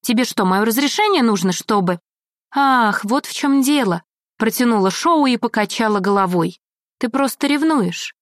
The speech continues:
«Что?» «Ревнуешь, ревнуешь».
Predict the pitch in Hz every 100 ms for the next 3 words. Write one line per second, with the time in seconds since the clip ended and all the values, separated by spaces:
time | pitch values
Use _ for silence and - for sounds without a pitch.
0 | _ _ _ _ - - 320 320 302 -
1 | _ _ _ _ _ _ _ _ - 208
2 | 185 196 294 349 - 311 330 226 220 208
3 | 202 - -